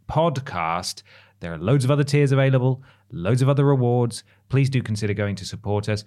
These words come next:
As soon as we finish recording this, we're gonna record next week's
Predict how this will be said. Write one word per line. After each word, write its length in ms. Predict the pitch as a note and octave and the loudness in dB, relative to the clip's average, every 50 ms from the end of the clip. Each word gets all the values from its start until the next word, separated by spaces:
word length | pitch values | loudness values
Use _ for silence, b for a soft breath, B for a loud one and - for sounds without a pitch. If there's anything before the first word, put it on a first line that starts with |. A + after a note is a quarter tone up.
| b b - | b b -8
As 100 | G#2 - | -4 0
soon 140 | - E3+ E3 | 2 2 2
as 80 | C3+ | 2
we 80 | C3+ C3 | 2 0
finish 260 | C3 - C#3 B2+ - | 0 2 0 0 0
recording 320 | A#2+ A2+ - B2 A2+ A2+ | -2 -2 0 0 0 2
this, 280 | A#2+ D3+ D3+ A#2+ A2 - | 2 2 0 0 -2 -2
we're 80 | C3+ A2+ | -2 0
gonna 180 | B2+ A#2+ A#2 | 0 0 0
record 460 | A2+ A2+ A2+ - C3+ C3 B2+ A#2+ G2 | -2 -4 -2 0 0 0 0 0 0
next 360 | A2+ B2 D3 D#3+ - - - - | 0 0 0 0 -2 -6 -8 -6
week's 260 | G2+ G2 G#2 G2 | -4 -4 -4 -6